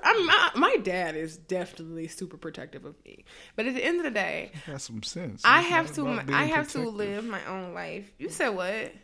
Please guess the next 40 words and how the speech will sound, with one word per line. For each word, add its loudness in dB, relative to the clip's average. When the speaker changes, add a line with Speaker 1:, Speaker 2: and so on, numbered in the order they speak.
Speaker 2:
Okay, -8
so -8
how 0
long 4
you 4
wanna 6
live 4
your 4
own 4
life? -6
How -6
long 0
you, 2
you 2
plan 8
on 6
doing 6
this, -2
my -4
nigga? 0
Speaker 1:
You 12
know 12
you're 8
about 6
to 2
go 6
and 6
stay 6
in 8
a 6
hostel 6
or 4
something, 0
like 8
Speaker 2:
Shit, 0
you 0
act 2
like 6
you 6
ain't. -2